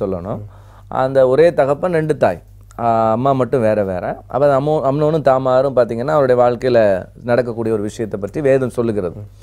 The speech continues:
இப்ப இது ஏன் இந்த கதையெல்லாம் வந்து வேதாகமத்துல சொல்லப்படுது அப்படிங்கிற ஒரு கொஸ்டின் அங்க வருது.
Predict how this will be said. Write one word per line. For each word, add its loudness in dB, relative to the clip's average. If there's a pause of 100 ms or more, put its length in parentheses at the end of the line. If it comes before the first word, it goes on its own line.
(260)
இப்ப 0
இது 2
ஏன் 4
இந்த 2
கதையெல்லாம் 2
வந்து -2
வேதாகமத்துல 2
சொல்லப்படுது -4
அப்படிங்கிற -2
ஒரு 2
கொஸ்டின் -4
அங்க -4
வருது. -4